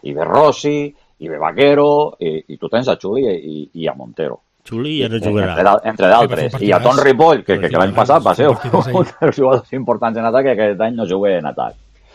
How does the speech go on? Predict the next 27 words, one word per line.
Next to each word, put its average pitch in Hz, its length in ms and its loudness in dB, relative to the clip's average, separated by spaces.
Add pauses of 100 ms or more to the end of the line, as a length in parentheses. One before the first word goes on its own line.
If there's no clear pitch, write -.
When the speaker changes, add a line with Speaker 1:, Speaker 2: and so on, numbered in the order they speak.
(260)
Speaker 1:
Aleshores, 127 640 4
bueno, 95 300 0
està 90 260 0
molt 90 220 2
bé. 80 100 -2 (120)
El - 100 -10
que 60 80 -14
passa - 220 -6
és - 40 -4
que 123 60 4
jo 98 60 -6
també 123 140 2
vull 127 120 2
veure 131 240 6
ara 151 220 4 (460)
com 156 280 2
gestiona 127 560 -2
Viadero 156 680 2 (680)
el 73 140 -10
fet 127 180 -4
de 147 120 2
que 107 100 0
Cortijo 92 460 -2
ja 104 100 0
no 117 120 -2
se 110 120 -4
senti 104 300 -4